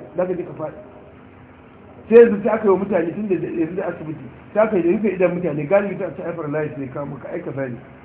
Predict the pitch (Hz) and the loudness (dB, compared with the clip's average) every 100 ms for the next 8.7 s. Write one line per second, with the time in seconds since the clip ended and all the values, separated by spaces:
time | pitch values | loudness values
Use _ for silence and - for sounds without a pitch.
0 | - - 170 175 143 143 120 - - 185 | -20 -6 -4 -4 -2 -4 -4 -10 -8 -6
1 | 151 151 139 123 - - - 160 240 269 | -4 -4 -6 -10 -16 -20 -10 -4 -2 -2
2 | 214 196 220 262 262 208 202 190 175 196 | -2 -2 -2 -2 2 2 2 0 0 -2
3 | 160 165 156 151 156 143 131 131 - - | -6 -8 -6 -6 -6 -8 -10 -12 -16 -20
4 | - - - - - - - - - - | -20 -20 -20 -20 -20 -20 -20 -20 -20 -20
5 | - - - 165 247 233 196 202 190 190 | -18 -10 -4 -2 0 0 0 -2 -2 -4
6 | - 170 - 214 196 180 165 156 170 160 | -4 -8 -6 -6 -2 0 0 0 0 2
7 | 165 170 - 202 190 180 185 165 160 156 | 4 4 4 -2 -4 -4 -4 -4 -2 -4
8 | 147 131 135 135 139 143 | -6 -8 -8 -6 -6 -6